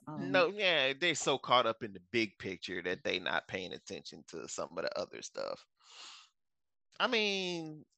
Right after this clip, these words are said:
Speaker 2: I don't know. I'm, like I said, I keep watching. I have more interest in it than I had in Miss Marvel, which I still have not
Speaker 1: Have
Speaker 2: watched
Speaker 1: not
Speaker 2: yet.
Speaker 1: watched. I hope y'all wasn't expecting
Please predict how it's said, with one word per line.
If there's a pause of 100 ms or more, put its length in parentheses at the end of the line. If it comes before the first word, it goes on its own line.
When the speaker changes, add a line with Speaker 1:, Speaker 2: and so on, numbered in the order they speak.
Speaker 2:
I
don't
know.
I'm,
like
I
said,
I
keep
watching.
I
have
more
interest
in
it
than
I
had
in
Miss
Marvel,
which
I
still
have
not
Speaker 1:
Have
Speaker 2:
watched
Speaker 1:
not
Speaker 2:
yet.
Speaker 1:
watched.
I
hope
y'all
wasn't
expecting